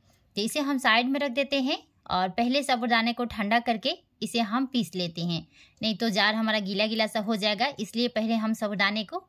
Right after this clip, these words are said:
पीस लेते हैं। तो देखिए यहाँ पर मैंने साबूदाने को पीस लिया है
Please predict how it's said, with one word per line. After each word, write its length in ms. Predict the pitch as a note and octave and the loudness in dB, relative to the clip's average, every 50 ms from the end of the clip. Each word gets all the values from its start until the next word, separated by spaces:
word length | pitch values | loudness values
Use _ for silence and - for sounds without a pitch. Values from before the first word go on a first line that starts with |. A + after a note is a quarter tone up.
| _ - | _ -4
पीस 180 | A3+ F#3+ - - | -4 -4 -2 -2
लेते 260 | F3+ F3+ E3+ E3+ F3+ | -2 -2 -2 -2 -4
हैं। 280 | F3 F3+ F3 D#3 E3+ F#3 _ _ _ _ _ _ - - - - _ - | -4 -2 -2 -4 -4 -6 _ _ _ _ _ _ -20 -20 -20 -20 _ -6
तो 60 | A#3 | -4
देखिए 220 | A3+ C4 C4+ C#4 D4+ | -2 -2 0 0 0
यहाँ 240 | C#4+ C#4 C4+ C4+ C4 | 0 2 2 2 2
पर 120 | C4+ C#4 C4 | 2 0 2
मैंने 260 | C4 C4 C4 C4+ C#4+ | 2 2 2 0 0
साबूदाने 500 | C#4 C4 A#3+ A3+ A#3 A#3 A3 A3 A#3 B3 | 0 -2 -2 2 2 2 4 4 2 0
को 120 | A#3+ C4 B3 | -2 -2 -4
पीस 320 | A#3 - B3 C4+ C4 - | -2 -2 -2 -2 -2 -2
लिया 220 | C4+ B3+ A#3 A3+ G#3 | -2 2 4 4 4
है 240 | G#3+ A#3 A#3+ E4+ | 4 2 0 -2